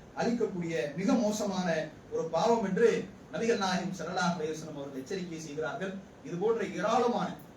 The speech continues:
இன்னும் நிறைய விஷயங்கள் இருக்கு. நம்முடைய அமல்களை அழித்து நாசமாக்கக்கூடிய பல பாவங்கள் இருக்கின்றன. முஸ்லிம்கள் இந்த இணை வைப்பான செயல்களிலிருந்தும், அதே மாதிரி இந்த ரியா என்கிற அஷ்ஷிருக்குல் அஸ்கர் என்று சொல்லப்படுகிற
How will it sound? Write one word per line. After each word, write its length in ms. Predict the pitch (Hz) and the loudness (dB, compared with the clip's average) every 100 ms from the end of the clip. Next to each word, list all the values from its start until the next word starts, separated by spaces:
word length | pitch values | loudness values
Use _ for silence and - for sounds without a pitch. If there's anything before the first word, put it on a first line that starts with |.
| - - | -20 -12
இன்னும் 240 | 175 254 175 | -4 -2 0
நிறைய 200 | 226 233 | 4 4
விஷயங்கள் 360 | - 196 185 - | 2 -4 -4 -4
இருக்கு. 200 | 156 - - - - - | -6 -10 -12 -20 -20 -10
நம்முடைய 340 | 175 175 170 202 262 - - - - | -4 -2 0 2 2 0 -6 -14 -10
அமல்களை 480 | 147 214 220 202 190 170 | -2 2 4 4 2 0
அழித்து 300 | 165 196 202 | -2 -2 -2
நாசமாக்கக்கூடிய 840 | 175 196 202 180 175 170 165 165 214 269 - - - - | -2 -2 -2 -2 -2 -4 -8 -2 0 0 -2 -14 -20 -2
பல 140 | 175 190 233 | 4 4 4
பாவங்கள் 460 | 202 208 208 175 | 4 4 4 0
இருக்கின்றன. 440 | 175 180 170 170 151 | -2 -2 -4 -4 -6
முஸ்லிம்கள் 540 | - 175 170 202 262 262 - - | -6 -4 -2 2 2 0 -8 -16
இந்த 140 | 151 156 | -8 -6
இணை 200 | 160 226 | -2 0
வைப்பான 360 | 214 202 190 180 | 0 0 0 0
செயல்களிலிருந்தும், 680 | 160 165 185 180 196 214 233 - - - - | 0 -2 0 2 2 2 -2 -4 -16 -16 -2
அதே 160 | 208 240 | 2 4
மாதிரி 320 | 233 226 220 196 - | 4 4 4 -2 -6
இந்த 180 | 165 175 | -4 -2
ரியா 220 | 208 269 240 | 4 6 6
என்கிற 280 | 214 208 190 | 6 4 2
அஷ்ஷிருக்குல் 600 | 180 - 269 277 240 240 - - | 0 0 -2 0 0 -2 -4 -10
அஸ்கர் 440 | - 220 233 233 | -8 -2 4 4
என்று 140 | 214 196 | 4 0
சொல்லப்படுகிற 540 | 196 196 175 165 | 0 0 0 0